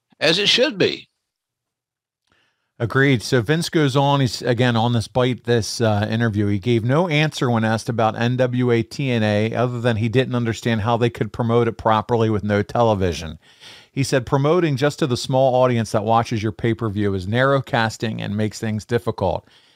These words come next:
Speaker 2: He said, "Paying nine ninety-five to see a two-hour show when they get two hours for free on Mondays and Thursdays sounds difficult unless they are so unique that they deliver something totally different from their shows."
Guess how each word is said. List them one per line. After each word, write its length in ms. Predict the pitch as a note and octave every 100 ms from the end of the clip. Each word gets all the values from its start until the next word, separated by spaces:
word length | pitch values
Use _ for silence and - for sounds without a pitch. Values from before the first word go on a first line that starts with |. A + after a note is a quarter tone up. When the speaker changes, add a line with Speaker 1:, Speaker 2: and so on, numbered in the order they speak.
| _
Speaker 2:
He 100 | -
said, 240 | C3 C#3 B2
"Paying 380 | D3+ C3 A#2+ -
nine 280 | B2 C#3 D#3+
ninety-five 560 | E3 D#3+ B2 C#3 C3
to 80 | A#2+
see 160 | - A2+
a 60 |
two-hour 520 | - - D3 C3+ B2+ A#2+
show 500 | - B2 G2+ F#2+ F#2 - _ _
when 120 | A2+
they 120 | A#2+ A#2
get 180 | A#2
two 240 | - D3 C#3
hours 280 | C3 C3 -
for 120 | A2
free 260 | - C3+
on 140 | B2 A2
Mondays 420 | A#2 D3 D#3+ D3
and 140 | B2
Thursdays 420 | G#2+ C3+ C#3 C3+ B2+
sounds 360 | C3+ B2+ A#2
difficult 600 | G#2 B2 B2 - G2+ G2+ - - _ -
unless 260 | A#2 B2 -
they 120 | A#2+
are 100 | G#2+
so 260 | - D3 C#3
unique 480 | D#3+ E3 D#3+ A2+
that 120 | - G2
they 100 | A2+
deliver 360 | A#2 A#2+ G#2+
something 380 | G#2+ A#2 A2 A2
totally 460 | - C#3 C#3 C#3+ D3
different 360 | B2+ A#2 G2 G2+
from 200 | G2+ G#2
their 120 | G2+
shows." 540 | - G#2+ G2 - -